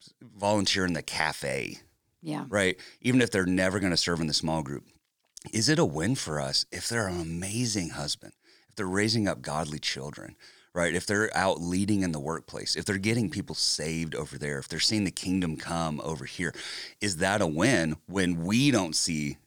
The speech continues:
Speaker 1: the immediate benefit of it? And I think that's the whole idea of reproductive, reproductive leadership. I'm, and, and that's why it's become a burden for me.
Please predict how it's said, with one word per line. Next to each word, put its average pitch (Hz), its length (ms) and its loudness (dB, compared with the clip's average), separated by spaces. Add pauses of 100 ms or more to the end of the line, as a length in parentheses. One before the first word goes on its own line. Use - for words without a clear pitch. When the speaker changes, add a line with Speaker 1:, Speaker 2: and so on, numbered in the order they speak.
(100)
Speaker 1:
the 87 80 -4
immediate 78 340 0
benefit 80 320 -2
of 64 120 -4
it? 60 100 -12 (380)
And 95 120 2
I 90 80 2
think 107 220 2
that's 104 160 2
the 110 100 2
whole 95 120 4
idea 80 180 2
of 73 80 -2
reproductive, 73 520 -4 (220)
reproductive 73 520 -8
leadership. 71 480 -6 (180)
I'm, 87 360 0
and, - 400 -2
and 101 260 -2
that's 107 320 2
why 95 200 4
it's 80 140 0
become 82 260 -2
a 76 60 0
burden 73 520 -2
for - 180 -6
me. 50 280 -10